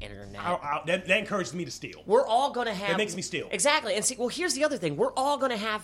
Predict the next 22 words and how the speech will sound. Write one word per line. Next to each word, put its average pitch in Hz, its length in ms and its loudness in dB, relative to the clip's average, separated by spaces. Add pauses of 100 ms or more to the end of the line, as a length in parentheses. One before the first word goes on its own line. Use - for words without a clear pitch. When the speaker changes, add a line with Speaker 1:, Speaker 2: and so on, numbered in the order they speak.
(160)
Speaker 1:
to 190 160 -4
get 175 300 -2
vios 139 760 2
or 147 380 0 (360)
a 160 160 4
T 240 360 -2
one 226 400 2
connection, 139 600 -2 (360)
because 196 600 2 (240)
I, 170 280 0
I - 20 6
don't 240 140 4
know 220 120 4
about 170 300 4
you, 247 260 0
but 180 240 2
for 175 120 -2
me, 220 240 -2
with, 165 280 -2
I 196 180 4
have, 190 360 0
um, 131 460 -2